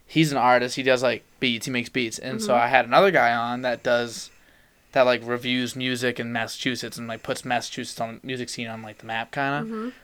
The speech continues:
Speaker 1: And I connected them 'cause
Speaker 2: Whoa.
Speaker 1: they, he was making, like, an album, twenty beats from twenty producers,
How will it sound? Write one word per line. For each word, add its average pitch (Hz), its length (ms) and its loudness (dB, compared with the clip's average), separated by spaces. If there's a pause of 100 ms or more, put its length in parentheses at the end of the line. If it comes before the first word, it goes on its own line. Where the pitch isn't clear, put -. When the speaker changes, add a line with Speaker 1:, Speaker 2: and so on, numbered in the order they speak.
(240)
Speaker 1:
And 127 100 0
I 131 100 2
connected 147 680 4
them 131 340 6 (420)
'cause - 240 0
Speaker 2:
Whoa. 131 60 -6
Speaker 1:
they, 131 240 -4
he 131 140 -6
was 139 180 -2
making, 135 220 -2
like, 117 100 -6
an 117 80 -8
album, 123 640 2
twenty 147 300 0
beats 139 280 0
from 131 180 -8
twenty 131 240 -4
producers, 127 640 -4